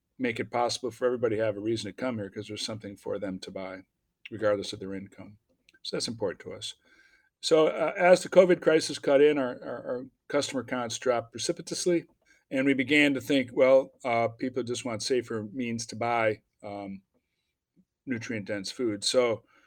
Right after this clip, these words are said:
we quickly began a curbside service for our Saturday market, and, uh, we continue it to this day. It peaked out at about four hundred food boxes a week. We're down to about two fifty, and that seems to be holding. So that's a whole form of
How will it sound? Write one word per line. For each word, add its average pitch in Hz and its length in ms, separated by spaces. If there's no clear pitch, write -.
we 135 120
quickly 165 380
began 131 640
a 117 360
curbside 123 640
service 117 320
for 117 100
our 110 80
Saturday 110 300
market, 104 400
and, 107 220
uh, 107 360
we 127 140
continue 131 480
it 120 140
to 117 120
this 113 220
day. 131 380
It 113 220
peaked 123 280
out 120 220
at 113 100
about 113 320
four 120 240
hundred 117 260
food 117 240
boxes 113 720
a 101 60
week. 127 300
We're 113 100
down 117 240
to - 20
about 110 240
two 123 180
fifty, 120 380
and 117 100
that 107 140
seems 117 240
to 107 40
be 107 120
holding. 139 580
So 113 240
that's 113 260
a 110 80
whole 117 220
form 123 340
of 110 280